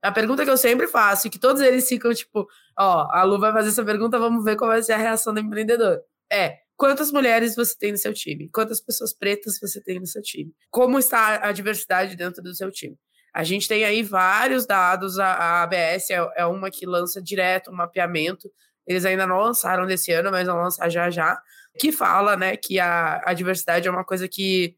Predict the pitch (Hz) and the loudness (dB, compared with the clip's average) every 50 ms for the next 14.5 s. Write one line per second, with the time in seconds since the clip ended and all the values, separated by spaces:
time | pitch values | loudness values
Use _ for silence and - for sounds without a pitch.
0 | _ _ - - 190 190 185 190 208 214 214 214 202 - 196 190 190 180 196 214 | _ _ -4 0 0 2 2 0 -2 -2 -2 -2 -2 -2 -2 -2 0 0 0 -2
1 | 220 254 254 - - 233 220 208 196 185 185 180 180 185 185 185 190 190 185 - | -2 -4 -4 -2 -2 0 0 0 0 0 0 -2 -2 -4 -4 -4 -4 -4 -2 -4
2 | 185 185 185 - 185 185 190 - - - - - 202 185 - 208 220 240 254 254 | -4 -6 -4 -2 -4 -4 -4 -6 -10 -10 -8 -10 -10 -2 0 2 2 4 2 2
3 | 233 214 208 220 240 269 - - 226 220 214 202 196 196 214 214 226 247 262 254 | 2 2 0 0 -2 -4 -6 -4 -4 -2 0 0 -2 -2 -2 0 0 -2 -2 -4
4 | _ _ _ _ _ _ - 196 196 196 196 196 185 - - - - - 190 185 | _ _ _ _ _ _ -2 0 0 2 2 0 -2 -2 -4 -4 -2 -2 -2 -4
5 | - - - 185 180 180 180 - - - 165 165 165 156 - - 160 190 208 208 | -4 -4 -4 -2 0 0 -2 -2 -2 -4 -4 -4 -4 -6 -6 -2 2 2 2 2
6 | - - 202 208 202 202 233 247 285 330 277 226 214 220 - - 202 190 196 196 | 2 2 2 2 2 2 0 0 0 0 2 2 2 2 0 -2 -4 -4 -4 -4
7 | 202 180 - - 190 175 175 175 180 175 175 170 165 160 190 214 208 180 185 - | -6 -8 -6 -6 -6 -6 -6 -6 -6 -6 -6 -6 -4 -2 0 0 0 0 -2 -6
8 | - _ _ _ _ - 214 - - 208 196 208 226 220 - - 208 208 208 - | -10 _ _ _ _ -6 -4 0 2 2 2 2 2 0 2 2 2 2 2 0
9 | 220 - - 202 208 208 226 208 196 202 208 202 - - - 214 202 202 196 175 | -4 -2 -2 -2 -4 -2 -4 -2 -2 -2 -4 -4 -8 -4 -2 0 2 2 0 0
10 | 170 170 - - _ _ _ - 185 185 180 180 180 185 185 185 - 202 190 196 | -2 -6 -12 -14 _ _ _ -4 0 2 2 4 2 2 0 0 0 2 2 4
11 | 202 202 208 196 196 202 202 202 - 202 196 - - 196 196 196 - 196 - - | 4 2 2 0 -2 -4 -4 -4 -4 -6 -6 -2 0 0 0 0 -2 -6 -6 -4
12 | - - - 208 214 247 - _ _ _ - - 220 233 240 262 233 208 208 208 | -2 -2 -2 0 -2 -4 -6 _ _ _ -4 0 2 2 2 2 2 0 2 0
13 | 214 208 - - 202 175 165 160 147 156 - _ _ _ - - 240 277 269 277 | 0 -2 -2 -2 0 0 0 0 -2 -4 -8 _ _ _ -8 -4 -2 -2 0 0
14 | 240 185 - 196 180 165 160 135 135 151 | -2 -4 -2 -2 0 2 2 0 0 -4